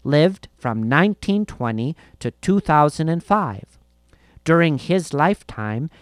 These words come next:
he experienced firsthand some of the most dramatic upheavals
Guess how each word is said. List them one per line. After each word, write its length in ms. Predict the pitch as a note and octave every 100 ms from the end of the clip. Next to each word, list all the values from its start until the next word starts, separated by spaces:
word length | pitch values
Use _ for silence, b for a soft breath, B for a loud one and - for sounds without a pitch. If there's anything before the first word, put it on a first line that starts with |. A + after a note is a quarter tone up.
| b
he 300 | - G3+ G#3+ E3
experienced 920 | E3+ - - E3 G3 D3+ G#2+ - -
firsthand 920 | - C#3 E3+ - - D3 C3 F#2+ F#2+ b b
some 380 | - F3 F#3 F#3
of 100 | B2+
the 80 | C3
most 400 | C#3 D#3+ F3 -
dramatic 680 | A2 G#2+ B2 E3 F#3 F#3 -
upheavals 760 | F#3 - - A#2 G#2+ A#2 C3